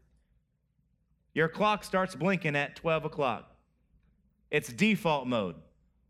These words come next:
What do you default to when something challenging hits your life? When the power's out. Those, those are, those are the areas where you need to grow in strength.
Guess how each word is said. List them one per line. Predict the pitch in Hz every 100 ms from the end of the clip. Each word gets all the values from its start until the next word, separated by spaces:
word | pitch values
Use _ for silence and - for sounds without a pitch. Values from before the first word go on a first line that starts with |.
| _ _ _ _ _ _ _ _ _ _ -
What | 151 247
do | 247
you | 220
default | 151 214 185 202 220 175 -
to | 143 123 131 - _ _ _ _ _ -
when | 170
something | 170 208 175
challenging | 160 185 202 180 151 151
hits | 156 151
your | 165
life? | 151 110 80 - - - - - - _ _ _ _ _ _ _ _ _ _ _ _ _ _ _ _
When | 143 175
the | 180
power's | - 226 190 147 123
out. | 131 92 73 - - _ _ _ _ _ _ _ _ _ _ _ _ _ _ _ _ _ _ -
Those, | 156 247 190 147
those | 247 254 202
are, | 170
those | 156 233 240
are | 190
the | 175 151
areas | 202 233 196 127
where | 175
you | 175 180
need | 180
to | 156
grow | 123 165 185 170
in | 143
strength. | - - 214 190 117